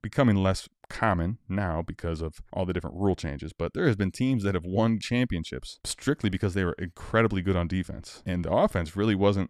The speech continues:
what brought this team about, but the defense was so good, they carried that team to the Super Bowl. There's been some teams that are just ridiculous on offense. Think of the Rams back in the day. Greatest show on turf. There's so many different type of championship teams and ways to win the game as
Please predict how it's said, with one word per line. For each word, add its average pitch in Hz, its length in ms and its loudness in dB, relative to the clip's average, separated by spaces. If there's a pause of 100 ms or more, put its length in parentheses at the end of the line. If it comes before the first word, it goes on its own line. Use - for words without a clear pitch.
what 98 260 2 (180)
brought 98 220 2
this 98 120 -4
team 107 480 0
about, 113 440 2
but - 200 -2
the 101 100 -4 (100)
defense 113 360 2
was 90 140 -2
so 110 260 2
good, 113 380 2
they 85 100 -4
carried 95 580 2
that 85 140 -4
team 90 220 -2
to 85 80 -2
the - 20 0
Super 87 240 -4
Bowl. - 220 -6
There's 101 160 2
been 110 140 4
some 110 240 2
teams 107 260 2
that 101 80 0
are 92 40 -2
just 95 220 0
ridiculous 95 480 0
on 98 80 0
offense. 95 380 0
Think 92 180 -4
of 90 60 -4
the 87 80 -4
Rams 90 420 2
back 82 220 -8
in 85 80 -8
the 82 40 -10
day. 82 200 -10 (120)
Greatest 98 280 2
show 101 160 6
on 98 120 6
turf. 95 300 4 (280)
There's 104 140 4
so - 180 0
many 135 160 0
different 104 380 0
type - 320 -2
of 85 120 -6
championship 85 520 -4
teams 85 340 -4
and 85 240 -6
ways 101 300 2
to - 100 -6
win 90 500 0
the 82 80 -4
game 78 440 -4 (100)
as 85 280 -6